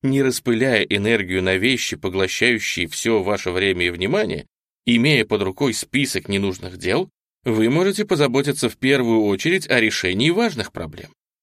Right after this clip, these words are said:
Чем меньше вещей отвлекают ваш ум, тем лучше. Стресс и беспокойство, созданные ими,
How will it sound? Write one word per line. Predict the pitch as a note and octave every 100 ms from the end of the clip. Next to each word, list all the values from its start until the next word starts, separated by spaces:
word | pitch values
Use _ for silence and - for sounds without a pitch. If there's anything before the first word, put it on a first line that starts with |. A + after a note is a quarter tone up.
| _ _ -
Чем | - A2+
меньше | A2 B2+ B2 G#2+ F#2
вещей | F2+ - - C3+
отвлекают | G#2+ F2+ F2+ - A#2+ A2 G2
ваш | F#2 A2+ F#2+ - -
ум, | F3+ D#3+ - -
тем | A#2 C3 A#2+
лучше. | G#2+ D3 D3+ - - _ _ _ _
Стресс | - - G#2 C3 C#3+ -
и |
беспокойство, | F#2+ G2 - F#2 - D#3 D3+ - F#2
созданные | - C3 D3+ G#2+ G#2+ G2+ G2
ими, | - C3 F#3 A#2 E2+